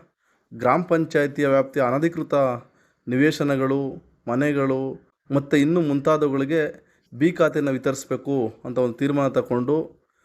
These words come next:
ಮುಂದಿನ ತಿಂಗಳು ಜುಲೈನ ಎರಡನೇ ವಾರದಿಂದ ಈ ಪ್ರಕ್ರಿಯೆಗೆ ಪ್ರಾರಂಭ ಮಾಡಬೇಕು ಅಂತ ಸರ್ಕಾರ ಚಿಂತಿಸಿದೆ. ಅದ್ರ ಬಗ್ಗೆ ಹೇಳೋದಾದ್ರೆ, ಏನು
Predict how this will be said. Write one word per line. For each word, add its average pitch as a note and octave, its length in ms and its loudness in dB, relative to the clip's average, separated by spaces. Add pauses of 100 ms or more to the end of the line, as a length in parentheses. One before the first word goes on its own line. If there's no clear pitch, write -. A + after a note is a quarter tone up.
(240)
ಮುಂದಿನ D#3+ 300 2
ತಿಂಗಳು D3+ 420 0
ಜುಲೈನ C#3+ 420 2
ಎರಡನೇ C3 340 0
ವಾರದಿಂದ B2+ 400 0 (120)
ಈ B2+ 60 -4
ಪ್ರಕ್ರಿಯೆಗೆ C#3 880 -4
ಪ್ರಾರಂಭ D#3 380 2
ಮಾಡಬೇಕು C3+ 440 -2
ಅಂತ A#2 100 -4
ಸರ್ಕಾರ B2 420 -2 (640)
ಚಿಂತಿಸಿದೆ. C3+ 600 -2 (500)
ಅದ್ರ C3+ 160 4
ಬಗ್ಗೆ C#3+ 340 4
ಹೇಳೋದಾದ್ರೆ, D3 680 6 (320)
ಏನು C#3+ 440 4